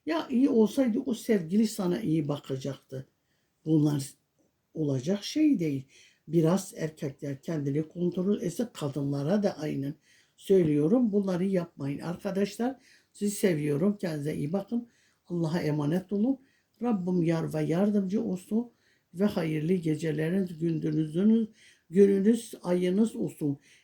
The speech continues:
İnan ki kekeliyorum. Çok konuştuğum için kusura bakmayın. Ben zamanım olmuyor. Fincanımı böyle eksik, ya-, yanlış bir çekim yapıyorum. Çünkü,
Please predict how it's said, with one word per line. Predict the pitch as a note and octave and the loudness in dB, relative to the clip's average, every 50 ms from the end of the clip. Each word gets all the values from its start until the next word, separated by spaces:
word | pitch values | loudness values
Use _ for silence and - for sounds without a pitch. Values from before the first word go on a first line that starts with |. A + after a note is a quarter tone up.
| _ - | _ -2
İnan | F3+ F3+ G3 G#3 G#3+ G#3+ | 0 4 6 6 6 4
ki | - A#3+ A3 | 4 -2 -4
kekeliyorum. | - - A3+ G#3+ A3 A3 G#3 G3+ G3+ G#3+ G3 E3+ D#3+ D3+ C#3 | -2 -2 -2 0 2 0 0 2 2 2 2 0 0 -4 -6
Çok | - - G#3 - - | -6 -8 -8 -8 -6
konuştuğum | - F#3 F3+ F3+ E3+ - - - G#3+ C4+ C#4 - | -4 0 0 0 0 -2 -2 0 4 4 4 4
için | G3+ D#3+ - - F3+ | 2 -4 -6 -8 -12
kusura | - - D#3+ - - F#3+ G3 G3+ F#3+ | -12 -12 -18 -14 -8 -6 -4 -4 -2
bakmayın. | F3+ F3+ - - - D#3+ D#3 F3+ A3 A3 - _ _ _ _ _ _ _ _ - | -2 -4 -6 -6 -6 -2 0 0 0 0 -2 _ _ _ _ _ _ _ _ -2
Ben | E3+ F#3+ G#3+ A3 | 4 6 6 6
zamanım | F#3+ F#3 E3+ D#3+ E3 D#3+ D#3 D#3 D#3+ E3 G3+ - | 6 4 0 -2 -2 -2 0 0 0 0 -2 -2
olmuyor. | - E3+ G3+ A3+ A3 G3+ F#3 F3 F3 G3+ A3+ A3 | 0 2 4 4 4 4 4 4 4 2 2 0
Fincanımı | - G#3 F3+ F3+ D#3 C#3 E3+ D#3 D#3 E3 D#3+ E3 F#3+ A3+ A3+ - _ _ _ _ _ _ - | 0 -4 -4 -2 -2 0 0 0 0 0 2 2 2 2 0 -2 _ _ _ _ _ _ 2
böyle | A3 A3+ A3+ G#3 F#3 | 4 6 6 6 4
eksik, | - - - F3+ - - - - A#3 A3+ - - | 2 -2 -4 -6 -6 -8 -6 -6 -6 -6 -4 -6
ya-, | F3+ E3+ F3+ F3+ A3 F#3+ | -4 -2 -2 -2 -2 0
yanlış | D#3+ F3 E3+ E3+ F3 G3+ A#3 A#3 - - - - | 0 0 2 2 4 4 2 2 2 -4 -10 -6
bir | G3+ G3+ G3 | -6 -6 -6
çekim | - - F#3 D#3+ - - F#3+ F3+ E3 | -4 -6 -6 -6 -6 -6 -6 -4 -2
yapıyorum. | D#3+ D#3 D#3 - - - D3+ D#3 G3 A#3+ A#3 _ _ _ - - - _ _ _ _ | -4 -4 -6 -8 -10 -8 -6 -4 -4 -6 -6 _ _ _ -20 -20 -20 _ _ _ _
Çünkü, | - - - A3 G#3+ F#3+ - - A3+ B3+ C#4 | -6 2 4 4 4 4 0 0 0 0 0